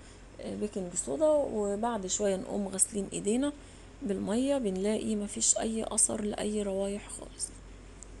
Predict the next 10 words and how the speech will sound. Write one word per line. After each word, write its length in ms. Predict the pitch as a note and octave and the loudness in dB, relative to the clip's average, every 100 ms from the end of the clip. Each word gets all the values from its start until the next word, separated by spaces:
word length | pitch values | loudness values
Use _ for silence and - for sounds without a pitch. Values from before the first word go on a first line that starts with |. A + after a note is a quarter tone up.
| - - - - - - - | -16 -16 -16 -16 -16 -8 2
ملابس 420 | C4+ C4+ G#3+ - | 4 4 4 2
الأطفال 640 | - D#3+ - G#3+ A#3 A#3+ - | 0 -4 -4 0 2 2 -2
الصغيرين، 1000 | - G3 F#3 F3+ F#3+ F3 D#3 D#3 A#3 C#4 C4+ - - - - - - - | -4 -2 0 0 0 -2 -2 0 2 2 0 -8 -18 -18 -18 -18 -16 -10
الملابس 720 | G#3 G3 G3+ G3+ G3 G3 - | -4 -2 0 0 0 2 2
الداخلية 440 | E3+ F3 G3 G3 | 2 -4 -4 -4
بتاعتهم 600 | F#3+ - G3+ A3 - B3 | -4 -4 -4 -4 0 2
ساعات 320 | A#3 G3 F#3+ F#3+ | 2 2 0 -2
بيبقى 380 | G3+ F#3 - | -2 -4 -6
فيها 300 | - G3+ F#3+ | -6 -4 -4
روايح. 540 | E3+ E3+ A3+ C4+ C4+ | -4 0 2 2 0